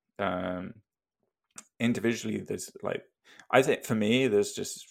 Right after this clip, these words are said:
like, song after song on this is just, um, a-, amazing.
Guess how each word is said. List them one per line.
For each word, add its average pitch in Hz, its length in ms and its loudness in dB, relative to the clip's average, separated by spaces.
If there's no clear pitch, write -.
like, - 200 -14
song 113 420 0
after 95 240 -6
song 98 340 -6
on 98 120 -10
this 98 240 -10
is 95 160 -12
just, - 400 -12
um, - 640 -6
a-, 104 280 -4
amazing. 98 640 -4